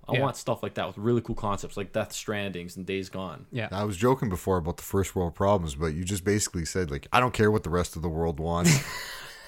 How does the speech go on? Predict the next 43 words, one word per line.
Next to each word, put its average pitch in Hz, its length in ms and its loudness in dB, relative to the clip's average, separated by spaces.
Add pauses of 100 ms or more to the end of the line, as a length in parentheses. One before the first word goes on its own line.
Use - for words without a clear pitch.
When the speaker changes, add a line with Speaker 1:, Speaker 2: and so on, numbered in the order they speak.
(200)
Speaker 3:
I 127 400 6
want 120 240 8
North 117 240 4
American 104 440 4
shit, 90 280 0
and 87 80 -2
I 90 80 2
want 87 260 2
it 466 140 4
now. 92 320 2 (460)
Speaker 1:
No, 262 140 4
I'm 117 160 4
telling 160 200 4
you 160 60 4
the 143 80 0
games 120 280 2
I 131 80 2
prefer. 139 400 0
Like, 98 140 2
Speaker 2:
I - 100 0
Speaker 1:
I 120 60 8
want, 147 320 6
Speaker 2:
want 202 100 0
it 196 80 -2
Speaker 3:
Just - 20 2
Speaker 1:
I 170 40 4
want - 140 8
Speaker 3:
say, 208 160 8
Speaker 1:
quality 135 280 8
Speaker 3:
just 123 120 4
say, 135 80 8
Speaker 1:
blockbusters. 151 380 4
Speaker 3:
just 123 200 0
say, 170 120 4
"Fuck 123 260 2
sushi, 107 560 -2
yay 92 200 2
hamburgers." 73 640 -4 (340)
Speaker 1:
There's 180 200 0
good 269 160 0
Japanese 98 440 2
games. 123 460 -4
Like, 90 220 -2